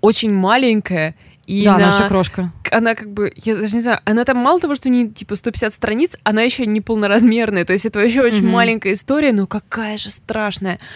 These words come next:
Speaker 2: Жесть, да,
Speaker 1: А,
Speaker 2: вообще.
Speaker 1: и, соответственно, после этой книги я была уверена, что я буду всё читать у Саманты Швеблин.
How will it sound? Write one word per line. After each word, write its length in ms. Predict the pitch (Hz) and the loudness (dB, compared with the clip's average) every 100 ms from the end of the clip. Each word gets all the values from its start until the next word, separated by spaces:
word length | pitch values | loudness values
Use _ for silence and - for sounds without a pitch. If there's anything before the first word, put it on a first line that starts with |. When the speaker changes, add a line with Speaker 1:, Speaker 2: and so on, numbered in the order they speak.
| - - | -16 -10
Speaker 2:
Жесть, 300 | 160 175 - | -2 -2 0
да, 60 | 170 | 0
Speaker 1:
А, 200 | 151 202 | 2 0
Speaker 2:
вообще. 280 | 185 170 170 - - - _ _ _ _ - - | 0 -4 -6 -10 -20 -20 _ _ _ _ -18 -8
Speaker 1:
и, 80 | 220 | -4
соответственно, 480 | 233 220 294 - 262 | -4 -2 -4 -2 -2
после 260 | 254 254 | 0 0
этой 100 | 233 | -2
книги 340 | 233 233 339 330 | -2 0 2 4
я 120 | 240 | 2
была 380 | 247 196 214 226 | -2 -4 -2 0
уверена, 260 | 220 233 240 | -2 -4 -6
что 300 | - 202 202 | -6 -6 -4
я 240 | 202 202 | -2 -2
буду 340 | 185 196 185 180 | -2 -8 -8 -12
всё 200 | - 175 | -10 -10
читать 240 | - 147 | -8 -12
у 40 | - | -8
Саманты 320 | 180 165 - | -8 -8 -8
Швеблин. 380 | - - - | -8 -6 -8